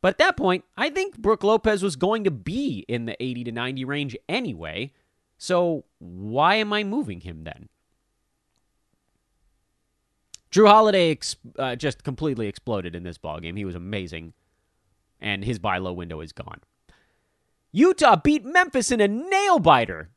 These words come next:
The Jazz are quietly not bad. They're five and two so far this year. We did get some data from this ballgame. First, Kelly Olynyk was awesome. So good to see him bounce back. And again, it was sort of this, like, we knew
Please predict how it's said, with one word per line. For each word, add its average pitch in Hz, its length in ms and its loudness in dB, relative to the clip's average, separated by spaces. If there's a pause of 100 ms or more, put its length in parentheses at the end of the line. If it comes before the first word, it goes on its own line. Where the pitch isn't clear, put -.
(480)
The 120 80 -6
Jazz 262 600 2 (100)
are 170 500 2 (260)
quietly 330 600 0
not 180 460 0
bad. 294 360 0
They're 196 100 -4
five 247 360 0
and 311 140 -8
two 269 420 0 (320)
so 147 200 -2
far 117 260 -2
this 104 200 -8
year. 104 160 -4
We 175 100 0
did 330 180 0
get 359 160 2
some 214 200 -2
data 170 360 4
from 107 180 -8
this 98 120 -6
ballgame. 92 420 -6
First, 254 200 4
Kelly 196 220 2
Olynyk 165 260 -2
was 113 120 -6
awesome. 98 480 -4 (320)
So 123 180 -6
good 143 200 -2
to 135 60 -6
see 147 180 -2
him 123 220 -2
bounce 87 260 -4
back. 87 340 -4 (1700)
And 127 440 -4
again, 143 360 0
it 147 40 0
was 139 140 0
sort 170 140 0
of 123 80 -2
this, 135 180 -2
like, 117 340 0
we 113 140 -8
knew 135 560 0